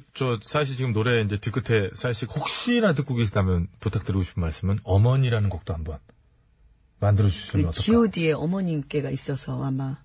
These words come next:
Speaker 1: 아, 그런, 그런가?
Speaker 2: 아버지.
Speaker 1: 업계에서 서로 이렇게 좀 그거 한 건가요?
Speaker 2: 예, 그런
Speaker 1: 예.
Speaker 2: 게 아닐까요?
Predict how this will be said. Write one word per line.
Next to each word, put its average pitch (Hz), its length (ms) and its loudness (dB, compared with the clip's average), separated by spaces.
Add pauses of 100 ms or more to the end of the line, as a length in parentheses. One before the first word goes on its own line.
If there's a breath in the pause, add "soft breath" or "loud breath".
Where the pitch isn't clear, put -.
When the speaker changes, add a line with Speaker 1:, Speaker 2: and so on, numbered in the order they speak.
(140)
Speaker 1:
아, 85 260 -4
그런, 90 380 2
그런가? 78 540 -6
Speaker 2:
아버지. - 760 -4 (440)
Speaker 1:
업계에서 90 480 0
서로 107 240 0
이렇게 87 200 -2
좀 87 200 -6 (100)
그거 87 220 -4
한 95 120 2
건가요? 85 360 -4 (320)
Speaker 2:
예, 127 220 -2 (160)
그런 175 180 0
Speaker 1:
예. 175 40 2
Speaker 2:
게 185 80 0
아닐까요? 147 420 0